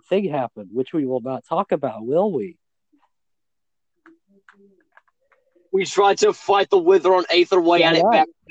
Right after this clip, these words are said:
Speaker 2: horribly.
Speaker 1: Shut
Speaker 2: New topic.
Speaker 1: That is
Speaker 2: Yeah.
Speaker 1: not. No.
Speaker 2: End of story.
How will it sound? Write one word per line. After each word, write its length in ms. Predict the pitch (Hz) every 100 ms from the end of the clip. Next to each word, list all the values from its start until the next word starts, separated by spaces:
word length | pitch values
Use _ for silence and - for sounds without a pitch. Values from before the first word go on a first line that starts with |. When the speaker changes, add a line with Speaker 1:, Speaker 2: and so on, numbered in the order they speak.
| - _ 311
Speaker 2:
horribly. 360 | 277 - 262 -
Speaker 1:
Shut 80 |
Speaker 2:
New 180 | 135 - -
topic. 280 | - - - - _ _ _ _ _ _ _ _ _ _ _ _ _
Speaker 1:
That 220 | 143 170
is 120 | 160
Speaker 2:
Yeah. 100 | 180
Speaker 1:
not. 160 | 151 139 - - _ _ _ -
No. 220 | 151 -
Speaker 2:
End 100 | 135
of 100 | 123 _ _
story. 380 | - 233 - -